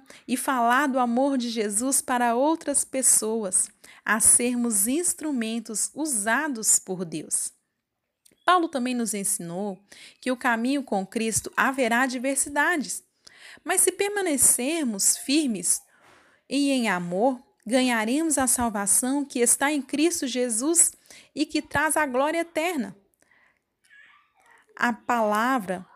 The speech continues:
a Bíblia Sagrada, foi inspirada por Deus e ela é útil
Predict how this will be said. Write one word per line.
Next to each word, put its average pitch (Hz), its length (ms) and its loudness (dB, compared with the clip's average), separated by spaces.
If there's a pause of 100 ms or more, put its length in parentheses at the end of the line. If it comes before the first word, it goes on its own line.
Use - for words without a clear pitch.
(400)
a 208 100 -4
Bíblia 240 460 0
Sagrada, 196 720 -2
foi 240 280 -2
inspirada 247 720 -2
por 254 220 -8
Deus 240 600 0 (220)
e 202 140 0
ela 214 200 2
é 240 120 0
útil 240 500 -4